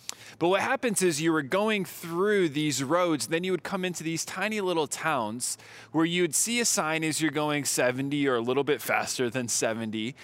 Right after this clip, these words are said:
and you would see a sign, "Speed limit reduced ahead," and then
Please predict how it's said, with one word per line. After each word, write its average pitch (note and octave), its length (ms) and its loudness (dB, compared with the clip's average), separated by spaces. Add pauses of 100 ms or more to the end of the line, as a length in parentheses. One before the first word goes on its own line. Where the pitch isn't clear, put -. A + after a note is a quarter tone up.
(260)
and C#3+ 160 -2
you D#3+ 80 0
would D#3+ 140 0
see G#3+ 160 -2
a G#3+ 40 0
sign, D#3 340 0
"Speed G3+ 360 -2
limit G3 300 -2
reduced D3 500 -2
ahead," C#3+ 320 0
and C3 160 0
then C3+ 180 -2